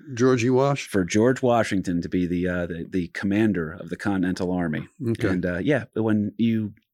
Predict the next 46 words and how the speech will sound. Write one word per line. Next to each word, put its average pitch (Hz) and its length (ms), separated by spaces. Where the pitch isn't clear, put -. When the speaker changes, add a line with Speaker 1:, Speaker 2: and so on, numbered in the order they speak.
Speaker 2:
give 139 180
that 139 200
guy 131 160
a 117 80
job 117 420
and 98 100
he 107 100
winds 107 240
up 113 120
with 98 120
the 95 60
nickname 104 380
Father 110 420
Washington, 127 640
Speaker 1:
<laughs> - 120
Yeah. 135 120
Speaker 2:
gonna 127 220
go 139 200
ahead 131 160
and 127 100
say 131 220
it 120 100
went 113 240
pretty 107 220
well. 85 300
Speaker 1:
Yeah, 107 180
yeah. 92 280
Speaker 2:
So. - 100
Speaker 1:
Well, 135 200
and 135 80
there 127 60
was 120 160
also, 120 360
too, 110 280
that, 92 280
uh, 92 220
reports 95 520
were 95 160
that 87 200
George 98 240
Washington 92 500
showed 92 340
up 92 260
in 104 220
military 92 520
uniform, 87 600